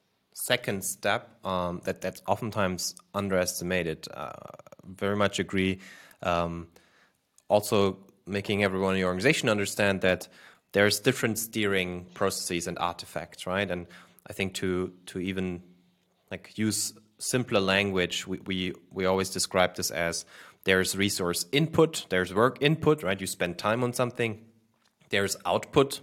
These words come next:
there's, like, projects, you do something, you build something.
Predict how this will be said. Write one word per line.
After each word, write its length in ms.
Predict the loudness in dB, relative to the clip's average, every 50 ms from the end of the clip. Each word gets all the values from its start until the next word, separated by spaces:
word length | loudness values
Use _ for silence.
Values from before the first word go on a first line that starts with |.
| -16 _ -8
there's, 240 | -6 -6 -4 -2 -2
like, 320 | -2 -2 -2 -6 -16 _
projects, 680 | 0 0 0 4 6 6 6 6 4 0 -6 -6 -6 -8 -12 -18 -18 _
you 80 | -10 -10
do 220 | -6 -4 -4 -2
something, 400 | 0 0 -2 -2 -2 -2 -2 -2
you 100 | -2 -2
build 280 | 0 0 0 0 0 0
something. 500 | -2 -2 -2 -2 -2 -2 -2 -2 -2